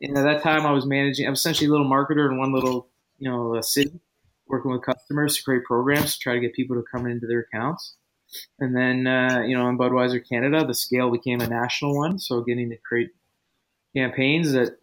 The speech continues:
hopefully made people across Canada wanna buy the brand. And, and, uh, now I, I'm going to a global stage in a global sco-, scope. So it's really just,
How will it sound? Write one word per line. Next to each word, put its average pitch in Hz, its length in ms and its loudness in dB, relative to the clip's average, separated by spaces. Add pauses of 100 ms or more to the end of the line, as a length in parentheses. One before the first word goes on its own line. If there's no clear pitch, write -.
hopefully 135 340 0
made 120 260 0
people 120 240 -4
across 120 260 -4
Canada 131 380 -2
wanna 127 240 -4 (180)
buy 120 240 0
the 117 80 0
brand. 117 400 -2
And, 113 240 -6
and, 110 360 -10
uh, 107 280 -6 (580)
now 131 280 2
I, 127 160 0 (100)
I'm 127 100 -4
going 131 180 0
to 127 80 4
a 120 40 0
global 147 300 4
stage 101 400 0
in 110 80 -8
a 104 40 -12
global 123 320 0
sco-, - 380 -4
scope. 101 440 -4
So - 120 -4
it's 117 140 -4
really 180 180 6
just, 139 320 0